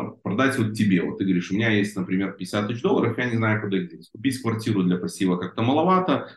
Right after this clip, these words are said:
в крипту играть как бы там не умею, а, там на фондовом рынке как бы разбираться не хочу, хочу какой-то понятный бизнес, я буду как-то в,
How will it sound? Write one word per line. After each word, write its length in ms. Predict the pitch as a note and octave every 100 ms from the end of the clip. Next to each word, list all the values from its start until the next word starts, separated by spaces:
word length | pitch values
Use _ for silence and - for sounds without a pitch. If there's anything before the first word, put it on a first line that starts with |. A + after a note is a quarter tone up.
| _ -
в 20 |
крипту 360 | A#2 A2 A#2+
играть 460 | G2+ F2+ F#2+ F2+ -
как 220 | F2 E2
бы 100 | D#2+
там 220 | E2 E2+ F#2
не 80 |
умею, 600 | A#2 C#3 D#3+ D3 A2+ A2 - _
а, 480 | - F#2+ F#2+ F#2 F2+
там 160 | F#2 G2
на 120 | G#2
фондовом 420 | A2+ G#2 G2 G2
рынке 320 | G#2+ G2+ F2 F2
как 280 | E2+ E2+ E2+
бы 240 | E2+ D#2+
разбираться 600 | D#2+ F#2 F#2 F#2 F#2 -
не 80 | A2+
хочу, 300 | B2+ D3 F3+
хочу 220 | A2 -
какой-то 260 | A#2+ G#2 G2+
понятный 420 | A2 G#2+ G#2+ A2+
бизнес, 320 | C#3+ C#3 G#2+
я 80 | G2
буду 240 | F#2+ G#2 F#2+
как-то 280 | G2 -
в, 120 | F2+